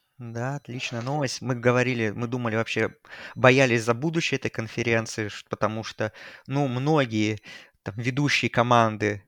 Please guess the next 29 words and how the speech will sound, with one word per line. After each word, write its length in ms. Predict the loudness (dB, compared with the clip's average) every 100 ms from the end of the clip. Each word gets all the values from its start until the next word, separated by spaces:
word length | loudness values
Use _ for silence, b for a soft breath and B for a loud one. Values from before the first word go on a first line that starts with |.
| _
футбольные, 560 | -6 0 4 4 4
по 100 | -4
крайней 380 | -4 -2 -2 -2
мере, 260 | -4 -2 -4
которые, 580 | -6 -6 -6 -6 -6 -12 B B B -6
к 20 |
которым 340 | -2 -2 0
мы 100 | -2
привыкли, 600 | -2 0 0 -2 -4 -4 -2
они 240 | -2 -2
все 280 | -4 -4 -4 _
практически 460 | -12 -8 -8 -8 -8
переходят 640 | -4 -4 -2 0 0 -2
в 440 | -10 -6 -4 -4 -6 B B B B -10
американскую 680 | -6 -6 -4 -4 -4 -6 -8
атлетическую 580 | -8 -10 -8 -8 -10 -12
конференцию 880 | -12 -8 -4 -2 -4 -6 -6 -6
со 100 | -8
следующего 540 | -8 -8 -8 -6 -4 -4
сезона. 640 | -6 -6 -2 -2 -4 -6 -10 B B
Там 220 | -2 -2
те 160 | -4 -6
же 120 | -6
там 220 | -12 -14 B B
Алабама, 400 | 4 6 4 2
Бирмингем, 800 | 0 0 0 -2 -2 -2 -2 -4
Техас, 340 | -8 -2 -2 -4
Сан-Антонио. 800 | -8 -8 -4 -2 -2 -4 -6 -8 B B B
Вот. 360 | -10 -4 -2